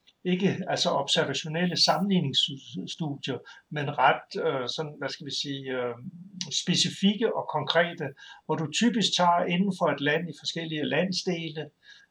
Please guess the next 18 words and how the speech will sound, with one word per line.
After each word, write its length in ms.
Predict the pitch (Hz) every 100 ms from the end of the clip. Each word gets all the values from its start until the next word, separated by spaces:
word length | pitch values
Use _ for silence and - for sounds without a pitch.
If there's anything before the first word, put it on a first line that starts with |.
| -
øh, 80 | 139
som 200 | 165 143
du 80 | 156
kan 140 | 143
sammenligne, 680 | 135 151 160 185 165 147 135
fordi 300 | 170 - 160 156
der 120 | 143
har 140 | 147
opstået 580 | 127 151 - - 156 147
en 100 | 160
eller 140 | 151
anden 120 | 147 160
situation, 580 | - 135 131 165 170
hvor 80 | 135
du 100 | 127 -
faktisk 300 | 147 151 -
kan 200 | 185 190
sammenligne. 600 | 170 165 170 175 165